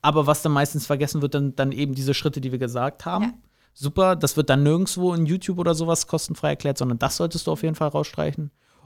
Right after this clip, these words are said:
Speaker 1: Und dann schau dir mal an, organisch, ähm, versus, äh, bezahlte Werbung quasi, also organisches Marketing, ähm, so auf Instagram posten oder einen Podcast drehen oder ein YouTube-Video drehen, gegen, sag ich mal, bezahlte Werbung auf diesen Plattformen. Ähm, was dich abspricht und anholt,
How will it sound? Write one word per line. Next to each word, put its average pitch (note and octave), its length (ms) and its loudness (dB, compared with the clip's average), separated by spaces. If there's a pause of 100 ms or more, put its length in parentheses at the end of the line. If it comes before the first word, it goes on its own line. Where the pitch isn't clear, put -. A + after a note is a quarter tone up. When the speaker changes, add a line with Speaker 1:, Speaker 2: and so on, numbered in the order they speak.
Speaker 1:
Und F3 140 2
dann F3 100 8
schau E3 160 8
dir E3 80 6
mal D3 140 4
an, E3 200 0
organisch, D3 640 2
ähm, C3 540 -2 (240)
versus, C3 520 2
äh, A#2 240 -2
bezahlte C#3 440 0
Werbung A#2+ 260 2
quasi, A#2+ 340 -2
also A#2+ 160 -2
organisches C3 520 -2
Marketing, A#2+ 580 -4 (420)
ähm, A2+ 220 0
so A2 80 2
auf G#2+ 160 -2
Instagram C3+ 480 4
posten B2 400 2
oder A#2+ 80 -2
einen G#2+ 80 -4
Podcast - 460 -4
drehen B2+ 180 2
oder A2+ 140 0
ein A2+ 80 -2
YouTube-Video C3 460 -2
drehen, A#2+ 340 -2 (320)
gegen, A#2 340 2
sag A2 140 0
ich G#2+ 120 -8
mal, A2 220 0
bezahlte C#3+ 480 2
Werbung B2 260 0
auf B2 140 -2
diesen B2 220 -4
Plattformen. A#2+ 500 -2 (480)
Ähm, D#3 260 6
was D#3 200 6
dich - 260 2
abspricht F#3 520 2
und D3+ 120 0
anholt, D#3+ 500 4